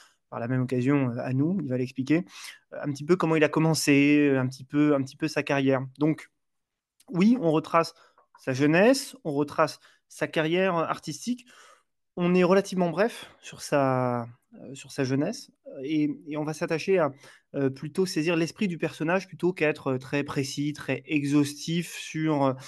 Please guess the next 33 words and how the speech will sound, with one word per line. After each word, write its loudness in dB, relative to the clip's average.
euh, 0
sur -2
le -12
personnage. -4
C'est -8
ça -6
qui, -8
c'est -6
ça -2
qui -8
m'a 0
plu. -2
Donc -4
on -2
va 6
voir 4
assez -2
vite -2
comment 2
il -2
va, 2
euh, -6
devenir, 2
euh, 2
devenir 0
cinéaste. -6
Et, 0
euh, -18
donc -8
ju-, -6
juste -6
avant 2
de, -4